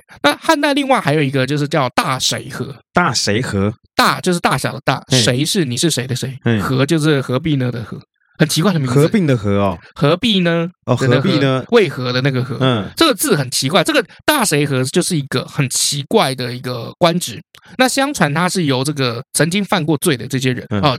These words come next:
Speaker 1: 就我现在有一个工作，
Speaker 2: 嗯。
Speaker 1: 有一些脏工作，
Speaker 2: 嗯。
Speaker 1: 哦，因为你们犯过罪嘛，有些都关到死，或者有些是死囚。那你们愿意的话，就出来帮我们做事，做什么事情？肮脏的事情。
Speaker 2: 那就跟自杀突击队一样嘛。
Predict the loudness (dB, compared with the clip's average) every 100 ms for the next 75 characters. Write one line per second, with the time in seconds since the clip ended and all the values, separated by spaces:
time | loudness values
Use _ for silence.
0 | -6 0 2 2 0 0 0 0 0 -2
1 | -2 0 0 -2 -6 _ -4 0 0 0
2 | 0 0 0 0 -2 -4 _ -14 -4 0
3 | 0 0 0 0 0 0 0 0 2 0
4 | -2 -4 -2 0 0 0 0 0 0 -2
5 | -2 -2 0 0 -2 0 0 -2 -4 -4
6 | -6 -6 -8 -4 0 0 0 0 0 2
7 | 2 2 2 2 0 0 0 0 2 0
8 | 0 -4 -4 -2 -4 -4 0 0 0 -2
9 | -2 -4 -8 -4 -2 0 0 -2 -2 -6
10 | -8 -2 2 2 2 0 0 2 2 2
11 | 0 2 2 2 0 -2 -4